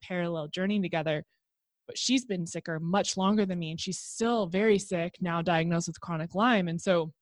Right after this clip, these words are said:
and her belief system is the same as mine. And we both went through this in ayahuasca, is we both very much feel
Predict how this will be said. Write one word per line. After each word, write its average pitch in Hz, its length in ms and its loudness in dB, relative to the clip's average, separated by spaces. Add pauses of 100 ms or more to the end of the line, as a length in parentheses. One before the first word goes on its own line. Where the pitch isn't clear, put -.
(1300)
and 247 140 4
her 262 300 0
belief 254 340 0
system 220 380 0
is 196 100 0
the 202 100 -2
same 190 300 0
as 180 160 -2
mine. 175 360 0
And 175 100 4
we 190 100 8
both 202 300 4
went - 160 6
through 180 140 4
this 170 200 2
in 180 80 4
ayahuasca, 175 760 0
is 185 420 -2 (640)
we 226 140 6
both 214 420 4 (140)
very 202 320 2
much 208 360 -2
feel 190 640 0